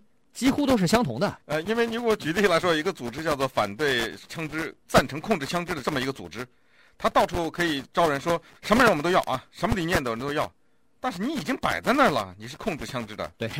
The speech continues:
Speaker 2: 我是一个认为枪支可以任意的，老百姓都可以购买的这个人，
Speaker 1: 人家就不来了。
Speaker 2: 我，我绝对不可能加入到这个。一个佛教徒绝对不会走到你的基督教的这个殿堂里边去哈。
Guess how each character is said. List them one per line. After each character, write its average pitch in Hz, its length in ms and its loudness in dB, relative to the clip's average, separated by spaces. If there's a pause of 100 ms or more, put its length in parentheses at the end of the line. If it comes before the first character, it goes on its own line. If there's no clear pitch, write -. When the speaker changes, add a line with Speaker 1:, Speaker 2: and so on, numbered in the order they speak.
(100)
Speaker 2:
我 151 120 6
是 269 140 -4
一 240 80 -6
个 240 140 -2
认 233 180 0
为 220 120 0
枪 165 220 -6
支 156 340 -4
可 143 180 -4
以 117 320 -6
任 185 200 -2
意 151 80 -6
的， 127 140 -2
老 123 140 0
百 135 100 -2
姓 139 140 -8
都 139 80 -8
可 139 100 -10
以 143 100 -6 (220)
购 175 140 0
买 90 160 0
的 123 100 -6
这 165 100 -4
个 127 60 -2
人， 160 100 2
Speaker 1:
人 220 40 2
家 233 40 4
就 214 120 2
不 214 100 -2
来 92 140 -2
了。 98 60 0
Speaker 2:
我， - 60 2
我 160 60 -2
绝 247 160 2
对 349 160 -2
不 254 100 -4
可 143 120 -6
能 120 120 -6
加 143 140 0
入 131 100 -6
到 107 140 -4
这 101 140 -8
个。 90 120 -10 (260)
一 214 120 -10
个 240 140 0
佛 220 180 -2
教 247 100 0
徒 185 160 -6
绝 233 140 -8
对 302 140 -8
不 233 100 -12
会 233 60 2
走 107 180 -6
到 147 100 2
你 120 160 -4
的 107 160 -8 (360)
基 175 120 -8
督 160 120 -8
教 147 160 0
的 110 120 -4
这 135 120 -6
个 120 120 -2
殿 135 200 -6
堂 104 160 -8
里 127 40 -8
边 - 140 -10
去 - 160 -10
哈。 80 180 -14